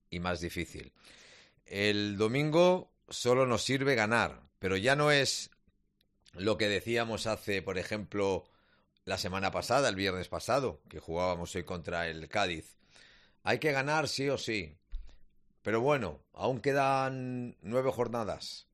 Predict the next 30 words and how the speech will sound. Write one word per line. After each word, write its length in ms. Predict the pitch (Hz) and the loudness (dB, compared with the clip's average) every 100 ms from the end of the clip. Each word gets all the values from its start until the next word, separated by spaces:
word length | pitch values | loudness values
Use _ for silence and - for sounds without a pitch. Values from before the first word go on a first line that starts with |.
| _ _ | _ _
No, 160 | 95 | -6
ahora 240 | 95 101 110 | -2 0 0
quedan 280 | 113 117 101 | 0 0 -2
siete 380 | - 101 87 | -4 -4 -4
ya. 220 | 85 87 - _ _ _ _ _ _ _ _ | -6 -6 -8 _ _ _ _ _ _ _ _
Quedan 320 | - 117 127 - | -2 -2 -2 -8
siete 360 | - 113 110 | -6 -4 -2
jornadas 480 | 123 101 101 110 107 | -2 -2 -2 -2 -2
para 160 | - 90 | -4 -4
acabar 280 | 85 87 87 | -4 -6 -6
la 120 | 80 | -8
liga. 260 | 73 69 - _ _ _ _ _ _ - - _ - _ _ _ _ | -10 -14 -20 _ _ _ _ _ _ -20 -20 _ -20 _ _ _ _
Empatamos 480 | 104 95 101 123 113 | -4 0 2 2 2
en 100 | 110 | 0
casa 200 | 107 104 | 0 0
con 160 | 101 | 0
el 100 | 92 | 0
Cádiz, 560 | 120 123 160 190 - - _ _ _ - | 4 6 6 2 -4 -20 _ _ _ -8
no 220 | 98 120 | -2 0
salimos 460 | - 113 110 101 95 | 2 2 2 0 0
mal 500 | 113 113 101 85 - | 2 2 0 -2 -8
de 200 | 85 98 | -6 -4
ese 160 | 98 | -2
empate 380 | 90 80 120 113 | -2 2 2 2
porque 280 | 95 95 87 | 0 -2 -4
nos 120 | 87 | -6
quedamos 380 | - 92 95 95 | -4 -2 -2 -2
a 100 | 90 | -2
dos 380 | 95 95 87 - | 0 0 -4 -10
de 1000 | 85 85 85 82 80 80 78 76 76 | -8 -4 -4 -4 -4 -6 -8 -10 -12